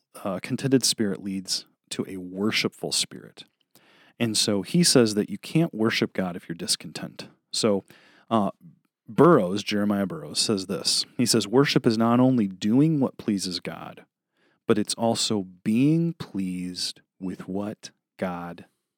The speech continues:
does. Worship entails finding delight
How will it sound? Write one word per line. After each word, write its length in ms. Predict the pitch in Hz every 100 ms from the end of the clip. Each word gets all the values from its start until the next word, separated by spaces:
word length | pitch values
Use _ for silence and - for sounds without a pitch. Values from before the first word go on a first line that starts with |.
| _
does. 720 | 127 123 - - - - - - _ _ _ _ -
Worship 540 | 107 160 - 90 -
entails 640 | 110 101 - 131 90 87 - - _
finding 720 | _ 107 95 98 107 110 131
delight 520 | - 123 87 80 -